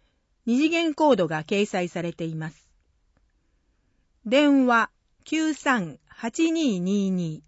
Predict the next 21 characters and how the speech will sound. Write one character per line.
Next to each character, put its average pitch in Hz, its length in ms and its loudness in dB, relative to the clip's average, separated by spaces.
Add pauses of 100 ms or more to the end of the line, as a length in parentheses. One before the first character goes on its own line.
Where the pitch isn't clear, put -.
(1400)
住 277 260 0
所、 160 340 -8 (520)
郵 320 180 2
便 320 240 0
番 277 280 4
号 170 280 -4
四 302 300 0
七 220 280 0
零 175 360 -4
一 302 340 -2
一 196 240 -6
零 185 220 -4
一。 - 440 -12 (1040)
豊 320 400 4
明 302 120 0
市、 165 360 -8 (200)
沓 - 260 -8
掛 302 340 0
町、 170 500 -4
石 254 240 -2
端、 220 420 -2